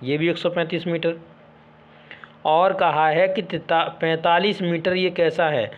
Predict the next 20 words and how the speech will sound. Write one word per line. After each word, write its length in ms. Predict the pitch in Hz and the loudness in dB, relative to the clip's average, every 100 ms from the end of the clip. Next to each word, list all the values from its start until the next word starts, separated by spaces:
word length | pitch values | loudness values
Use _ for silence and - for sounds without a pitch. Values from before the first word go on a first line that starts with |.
| - - - | -20 -12 -4
पैंतालीस 520 | 147 147 165 170 160 | -4 0 0 0 -2
मीटर 220 | 147 147 | -4 -2
ये 100 | 180 | -4
चौड़ा 360 | 185 131 113 110 | -4 -4 -2 -2
है, 120 | 110 | -2
तो 80 | 123 | -4
पैंतालीस 540 | - 139 147 156 143 | -4 -4 -2 -2 -2
मीटर 240 | 160 156 | -4 -4
ये 140 | 139 117 | -4 -2
हो 140 | 107 | -4
गया, 200 | 101 101 - - - - | -4 -8 -10 -20 -20 -12
ये 100 | 151 | -6
पैंतालीस 440 | 170 156 143 151 143 | -2 -2 -2 -2 -2
मीटर, 260 | 147 135 | -4 -6
पैंतालीस 460 | 127 131 127 120 117 | -6 -6 -4 -4 -6
मीटर। 280 | 113 110 113 - - - - | -10 -10 -14 -20 -20 -20 -6
इन 80 | 185 | -4
सबको 360 | 175 190 185 208 | 0 0 2 2
आप 200 | 202 160 | 2 2
जोड़ोगे, 460 | 151 143 135 139 | 4 4 2 -2